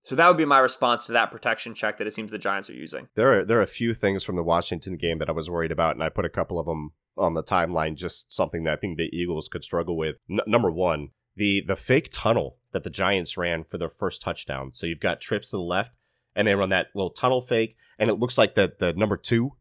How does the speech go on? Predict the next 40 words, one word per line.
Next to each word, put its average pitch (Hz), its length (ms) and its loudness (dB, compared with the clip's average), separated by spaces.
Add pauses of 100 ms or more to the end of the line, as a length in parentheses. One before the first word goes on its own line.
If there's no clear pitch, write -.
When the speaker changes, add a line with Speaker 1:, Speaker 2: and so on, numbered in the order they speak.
Speaker 2:
the, 92 220 0
the 107 120 2
second 107 300 0
guy 101 160 4
inside, 98 540 0
is 92 100 -4
going 92 220 2
to 95 80 -2
go 90 160 2
block 98 360 2
the 101 140 0
outside 101 440 0
corner 107 320 2
as 92 200 -2
you 98 100 -4
would 95 220 0
on 101 120 2
a 95 40 -2
tunnel 104 240 -2
screen, 120 340 -2 (360)
and 101 100 6
he 107 80 6
ends 107 260 4
up 110 200 4
shooting 139 640 4
up 110 220 2
the 104 100 -2
sideline 113 640 2 (140)
for 98 140 2
a 87 60 0
fade. 107 360 0 (320)
So, 101 400 6
you 113 80 0
know, 78 120 2
the 98 80 2
Eagles' 110 360 2 (100)
young 131 260 6
corner 156 280 4
is 143 120 -2
aggressive, 156 720 2